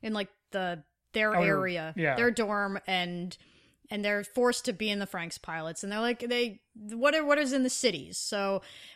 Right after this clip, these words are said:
Speaker 1: one fine day you get to go to the city, and there's just these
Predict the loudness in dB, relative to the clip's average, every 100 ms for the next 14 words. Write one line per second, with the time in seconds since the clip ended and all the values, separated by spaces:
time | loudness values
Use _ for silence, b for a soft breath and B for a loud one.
0 | 0 0 4 6 8 6 6 4 4 4
1 | 0 0 0 0 -2 -4 -4 -4 -4 -4
2 | -6 -6 -6 -4 -4 -2 -2 -2 -6 -6
3 | -6 -8